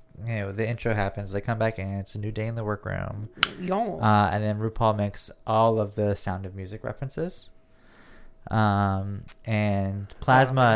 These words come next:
Speaker 2: Flawless.
Speaker 1: has already fled her basement.
Speaker 2: Yeah.
Speaker 1: Like,
Speaker 2: She's
Speaker 1: you can
Speaker 2: already
Speaker 1: see
Speaker 2: gotta change her
Speaker 1: her
Speaker 2: pants.
Speaker 1: pussy juices flowing the
Speaker 2: Yeah.
Speaker 1: whole time.
Speaker 2: She's gotta
Speaker 1: She's
Speaker 2: change her Depends.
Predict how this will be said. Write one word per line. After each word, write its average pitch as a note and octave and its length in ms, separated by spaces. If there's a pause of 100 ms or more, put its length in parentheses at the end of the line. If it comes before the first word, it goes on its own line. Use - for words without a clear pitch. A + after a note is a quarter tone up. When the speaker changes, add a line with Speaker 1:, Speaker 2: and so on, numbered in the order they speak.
(100)
Speaker 2:
Flawless. - 60
Speaker 1:
has A2 320
already A2 400
fled G2+ 280
her G2+ 80
basement. - 480 (160)
Speaker 2:
Yeah. D3 360 (220)
Speaker 1:
Like, A#2 120
Speaker 2:
She's F#3+ 40
Speaker 1:
you F#3 60
can D3+ 120
Speaker 2:
already D#3+ 240
Speaker 1:
see D3+ 80
Speaker 2:
gotta A#2+ 120
change A2+ 180
her A#2 100
Speaker 1:
her A#2+ 80
Speaker 2:
pants. - 100
Speaker 1:
pussy A#2+ 200
juices G#2 360
flowing G#2 920
the C#3 60
Speaker 2:
Yeah. C#3 80
Speaker 1:
whole F#2+ 220
time. E2 520
Speaker 2:
She's D#3 180
gotta D3+ 140
Speaker 1:
She's B2 100
Speaker 2:
change D#3 220
her E3+ 100
Depends. C#3 640